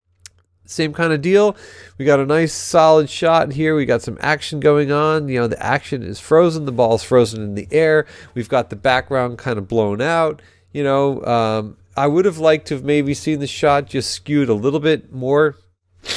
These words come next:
to the left to see a little bit more what's going on before this dude gets tackled. Um, but again, you know, this is the kind of action shot that you want. You know, you've got this dude, he's about to catch the ball. He's going for it. The ball's in midair.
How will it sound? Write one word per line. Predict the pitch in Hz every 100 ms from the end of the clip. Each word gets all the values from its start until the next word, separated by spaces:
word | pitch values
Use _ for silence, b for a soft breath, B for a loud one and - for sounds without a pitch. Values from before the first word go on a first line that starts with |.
| B B
to | 147
the |
left | 135 165 185
to | 147
see | -
a | 156
little | 170
bit | 165
more | 147 156
what's | 156 -
going | 170 160
on | 156 160
before | 147 - 147
this | 143 127
dude | 147 151
gets | 135 120
tackled. | - 143 151 160 151 - B B B
Um, | - 123 123 123 117
but | 160 151
again, | 151 196 175 120 131
you |
know, | 131 131
this | 127 175 -
is | 156
the | 160
kind | 156 139
of | 127
action | 113 110 127
shot | - 123 113
that | 120
you | 143
want. | 143 165 104 -
You | 120
know, | 107
you've | 104 113 107
got | - 117 110 B B B -
this | 143
dude, | 143 139 147 151
he's | 123
about | 104 117 110 -
to | 117 107 - _
catch | 131 113 -
the | 110
ball. | 156 165 151
He's | 123
going | - 165 160 147
for | - 160 151 147
it. | 143 - B B
The | -
ball's | 104 135 120
in | 120
midair. | 113 110 120 185 175 165 160 151